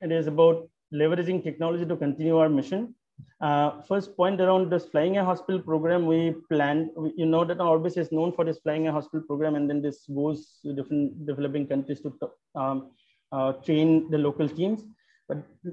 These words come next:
in twenty twenty, we were supposed to have a Flying a Hospital program with the theme of, uh, simulation in ophthalmology. We could not do it because of, uh, the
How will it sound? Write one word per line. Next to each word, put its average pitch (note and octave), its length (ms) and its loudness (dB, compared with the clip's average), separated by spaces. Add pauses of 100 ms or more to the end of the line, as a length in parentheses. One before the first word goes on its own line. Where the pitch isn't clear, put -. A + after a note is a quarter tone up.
(120)
in F3 140 2
twenty F#3 280 4
twenty, F#3 360 2
we F3 180 4
were E3+ 80 2
supposed F#3 400 -2
to G3 80 0
have F3+ 120 4
a F3 80 2
Flying E3+ 280 2
a E3 60 2
Hospital D#3 340 0
program D3+ 520 0
with D3+ 180 -2 (120)
the D3+ 200 0 (100)
theme D#3+ 180 2
of, D3+ 180 0 (300)
uh, C3+ 200 2
simulation C#3+ 560 0
in C#3 100 2
ophthalmology. D#3 640 0
We D#3 140 0
could D3+ 160 -2
not E3+ 200 -2
do D#3+ 120 0
it D3+ 100 -2
because D#3 260 -2
of, D3+ 260 -2
uh, C#3+ 300 2
the D3 120 -4